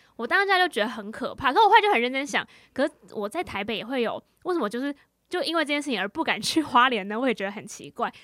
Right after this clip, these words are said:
可就当时我爸妈就跟我说，“哦，我们的旅程可能是比如礼拜三到礼拜一。”然后其实我当下我不想去的原因是我很害怕，就是我去花莲会不会得到，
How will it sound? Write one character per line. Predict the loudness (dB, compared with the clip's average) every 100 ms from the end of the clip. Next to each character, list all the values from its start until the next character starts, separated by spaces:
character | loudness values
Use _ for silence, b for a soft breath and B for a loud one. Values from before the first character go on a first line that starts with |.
| B
可 | -6
就 | -4
当 | -2 -4
时 | -4
我 | -4
爸 | -4
妈 | -2
就 | -2
跟 | -4
我 | -6
说 | -4 -4
，“哦， |
我 | -4
们 | -8
的 | -12
旅 | -12 -12
程 | -14 -14
可 | -14
能 | -14
是 | -12
比 | -8
如 | -8
礼 | -6
拜 | -4 -4
三 | -4 -8
到 | -2 -4
礼 | -4 -4
拜 | -4 -4 -8
一。” | -18 -18 b b b
然 | -2
后 | -2 -2 _
其 | 2
实 |
我 | 2 2
当 | 0 0
下 | -2
我 | -2
不 | -6
想 | -8 -8
去 | -6
的 | -6
原 | -8
因 | -10 -10
是 | -8
我 | -8
很 | -10 -16 -20 _ _
害 | -6 -2 -2 -2
怕， | -2 -2
就 | -2 -6
是 | -4
我 | -4 -6
去 | -6 -4
花 | 0 0
莲 | 0
会 | -6 -6
不 |
会 | -6
得 | -6 -10
到， | -6 -6